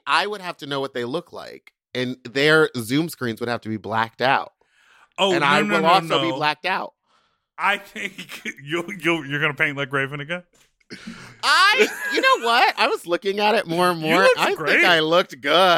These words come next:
Speaker 1: I
Speaker 2: Yes.
Speaker 1: looked good, a little
Speaker 2: <laughs>
Speaker 1: dark mode.
Speaker 2: You kept being like, "Oh, dark mode, dark mode." And I was like, "You look stunning." You
Speaker 1: I know.
Speaker 2: look
Speaker 1: And then
Speaker 2: really
Speaker 1: I told
Speaker 2: fantastic.
Speaker 1: Nicole, I was like,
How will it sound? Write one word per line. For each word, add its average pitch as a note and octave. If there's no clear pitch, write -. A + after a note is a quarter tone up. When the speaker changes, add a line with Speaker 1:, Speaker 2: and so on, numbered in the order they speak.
Speaker 1:
I F3+
Speaker 2:
Yes. F4+
Speaker 1:
looked F3+
good, B3
a F#3+
little E3+
Speaker 2:
<laughs> D#3+
Speaker 1:
dark D3+
mode. C3
Speaker 2:
You A#3+
kept F4
being C4
like, F#3
"Oh, E3
dark D#3+
mode, D#3
dark D#3+
mode." D#3
And C#3+
I D3+
was C#3+
like, B2+
"You E3
look C4+
stunning." D3+
You D#3+
Speaker 1:
I -
know. -
Speaker 2:
look A3+
Speaker 1:
And F#3+
then G#3
Speaker 2:
really B3
Speaker 1:
I -
told -
Speaker 2:
fantastic. F#3+
Speaker 1:
Nicole, F#3+
I D#3+
was D#3+
like, D#3